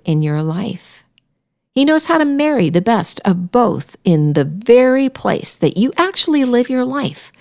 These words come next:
the now that fills your fresh blank page. We want to talk a little bit about passing the baton, because once you pursue a plan for this next year, your choices will affect your life,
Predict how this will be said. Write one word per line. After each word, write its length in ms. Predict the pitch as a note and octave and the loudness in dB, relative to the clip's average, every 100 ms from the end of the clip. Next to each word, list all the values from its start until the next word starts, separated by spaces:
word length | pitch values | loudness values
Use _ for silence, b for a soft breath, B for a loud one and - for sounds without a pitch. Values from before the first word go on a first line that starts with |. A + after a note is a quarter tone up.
| b b b | b b b
the 180 | G3 G3 | 0 4
now 840 | F#3 F#3 G#3 G#3+ G#3+ F3 F3 - - _ _ _ | 4 4 4 2 2 0 -4 -14 -20 _ _ _
that 220 | - F#3+ - | -2 -2 -2
fills 560 | - A3 D#3 C#3+ - b b | 2 4 4 0 -6 b b
your 160 | - D#3 | -2 -2
fresh 440 | - F3+ F#3+ - | -2 -2 -2 -2
blank 460 | - E3+ D3 F3 - | -6 -6 -6 -8 -14
page. 640 | - D3 - - - - _ _ _ _ _ _ _ _ _ _ _ _ _ _ _ _ _ _ | -10 -10 -10 -14 -14 -14 _ _ _ _ _ _ _ _ _ _ _ _ _ _ _ _ _ _
We 80 | D4 | 2
want 200 | D#4 A4+ | 4 2
to 140 | A4 | -2
talk 200 | - A#3+ | -2 -4
a 40 | G3+ | -2
little 200 | G#3 G3 | -2 0
bit 160 | F#3 | 0
about 240 | F3 E3+ - | 0 -2 -4
passing 460 | - A3 G#3+ F3+ | -4 -2 0 -2
the 60 | E3 | -2
baton, 640 | E3 D#3 - F3 - - - b b | -4 -6 -4 -4 -4 -12 -18 b b
because 260 | B3+ C#4 B3+ | -2 -2 0
once 340 | D#4 G4+ - | -2 -2 0
you 60 | C#4 | -2
pursue 480 | - F#3+ - G#3+ | -2 -4 2 2
a 80 | F3+ | 2
plan 380 | E3+ - G3 F3 | 0 -2 0 0
for 120 | F3 | -2
this 240 | D#3+ D3+ - | -2 -2 -2
next 420 | F3+ - - - | -4 -4 -8 -2
year, 240 | A3+ E3+ | 0 0
your 240 | E3+ G#3+ A3+ | -2 0 0
choices 640 | - - D4+ D#4 G#3 F#3 | 0 -4 -2 0 0 0
will 500 | E3+ B3+ E4+ G3+ G#3 | 2 2 4 2 0
affect 560 | - G#3+ - B3 - - | -2 -4 -2 -4 -4 -6
your 180 | D#3+ D3 | -4 -2
life, 580 | C3+ C3+ - - - | -4 -6 -8 -14 -20